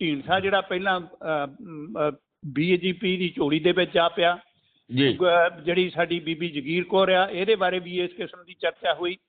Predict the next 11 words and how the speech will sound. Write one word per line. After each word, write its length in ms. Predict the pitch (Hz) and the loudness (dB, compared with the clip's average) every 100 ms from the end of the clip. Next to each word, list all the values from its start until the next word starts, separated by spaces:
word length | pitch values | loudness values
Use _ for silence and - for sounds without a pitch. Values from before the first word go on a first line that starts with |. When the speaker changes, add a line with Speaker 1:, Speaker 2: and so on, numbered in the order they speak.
| _ _ | _ _
Speaker 1:
ਹੋਰ 200 | 165 220 | 4 4
ਵੀ 160 | 220 254 | 2 -4
ਜਿਹੜੇ 260 | 233 247 240 | -4 -4 -8
ਨੇਤਾ 680 | - _ - 185 - 233 | -12 _ -12 -12 -4 -4
ਲੋਕ 360 | 214 180 190 180 | -2 -2 -2 -2
ਨੇ, 460 | 208 208 160 202 - _ _ - | -4 -2 -2 -6 -12 _ _ -10
ਅਹ, 140 | 185 180 | -6 -6
ਜਿਨ੍ਹਾਂ 400 | 135 214 269 254 | -4 -2 0 -2
ਨੂੰ 520 | 208 202 220 247 190 | -4 -6 -6 -6 -8
ਅੰਦਰੋਂ 360 | 208 240 247 208 | -4 2 4 4
ਗਤੀ 640 | 175 - 170 170 196 | 0 -2 -4 -2 -4